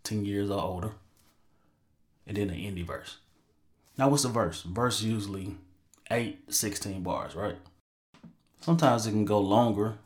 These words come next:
but that's usually the norm, eight to sixteen.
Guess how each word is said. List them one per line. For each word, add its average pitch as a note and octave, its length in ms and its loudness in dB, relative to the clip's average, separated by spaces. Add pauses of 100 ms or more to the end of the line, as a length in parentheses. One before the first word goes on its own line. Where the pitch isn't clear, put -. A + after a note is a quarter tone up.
(120)
but G2+ 400 0 (1040)
that's A#2+ 220 0
usually A2+ 320 2
the G2 60 4
norm, G2 300 4
eight G#2+ 180 0
to F2+ 40 -6
sixteen. F2 640 -2